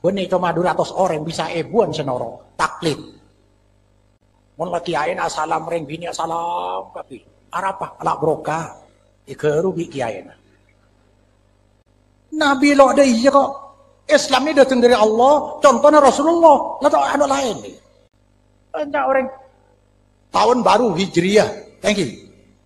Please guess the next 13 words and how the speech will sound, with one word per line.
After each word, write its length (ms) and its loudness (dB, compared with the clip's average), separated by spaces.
Mangken. 480 -4
Deki 400 2
kiburan 720 2
Januari, 640 2
tahun 240 2
baru 560 2
Masehi. 720 -2
Ni 160 -2
orang 240 6
Islam 320 2
beda 340 2
ni 140 -6
kan. 160 -16